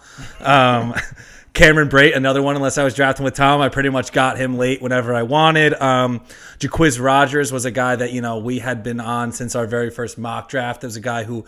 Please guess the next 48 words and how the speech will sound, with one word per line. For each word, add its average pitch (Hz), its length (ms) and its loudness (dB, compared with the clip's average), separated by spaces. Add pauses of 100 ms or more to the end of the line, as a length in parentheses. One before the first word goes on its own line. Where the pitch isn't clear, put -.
(240)
I 135 140 2
reached 127 480 -4
for 131 320 -2
in 127 60 -6
a 120 40 -6
lot 120 220 -4
of 120 60 -8
my 117 100 -8
drafts 113 360 -10
because 117 440 -10 (240)
I 127 100 -8
just 127 180 -6
kinda 127 220 -6
see 127 300 -6
his 117 160 -10
path 117 320 -8
to 123 100 -10
glory 113 380 -6
being 123 340 -6
there, 131 300 -4
and 117 240 -8
at 117 100 -8
that 113 180 -8
round, 131 360 -2
it 120 100 -12
made 117 220 -6
sense. 139 500 -6
Um, 113 440 -6 (420)
LeGarrette 139 420 0
Blount, 131 320 -6
another 127 320 -2
guy 123 300 -4
who 117 100 -10
we've 117 240 -6
talked 117 320 -8
about, 113 340 -6
you 117 80 -10
know, 107 280 -10 (260)
a 120 100 -8
ton. 131 540 -4
And 139 160 -8
again, 139 340 -2
he 135 140 -6
was 131 140 -4
another 131 260 -4
great 123 380 -6
late 123 260 -6
value, 120 720 -4